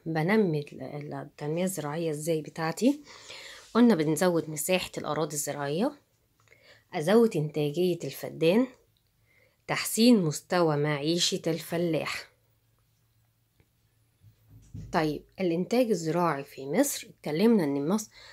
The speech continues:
تبلغ مساحة الأراضي الزراعية في مصر تمانية ونص مليون فدان، وقلنا إن أهمية الزراعة في مصر يعمل بها تمانية وعشرين في المية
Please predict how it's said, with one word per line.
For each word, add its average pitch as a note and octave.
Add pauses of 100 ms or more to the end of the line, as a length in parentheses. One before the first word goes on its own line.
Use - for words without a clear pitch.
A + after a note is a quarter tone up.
(160)
تبلغ G#3
مساحة D#3
الأراضي D#3
الزراعية D3+
في D3
مصر G3
تمانية E3+
ونص D3+
مليون D3
فدان، F3 (1700)
وقلنا A#3
إن D3
أهمية D#3+
الزراعة D3
في D3
مصر G#3+
يعمل F3+
بها D#3
تمانية E3
وعشرين D3
في C#3+
المية F3+